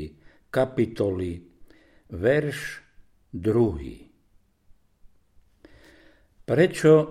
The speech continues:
nebolo nikoho, keď som prišiel, a nik sa neohlásil, keď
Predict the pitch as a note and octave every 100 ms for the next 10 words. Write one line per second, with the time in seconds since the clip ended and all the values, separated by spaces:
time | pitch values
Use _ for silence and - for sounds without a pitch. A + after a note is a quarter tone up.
0 | B2 C3 C#3+ C#3 D3 D3 C#3 D3+ E3 B2+
1 | G#2 F2 F#2 - - A#2 - A2+ G#2 F#2
2 | - B2+ B2 - B2 C3 C#3+ D3 D3 -
3 | - _ _ - - - - - A#2 C#3+
4 | E3+ - D#3+ D3+ E3+ D#3 F#2 F#2+ F#2+ F2+
5 | - - E2+ D#2+ - _ -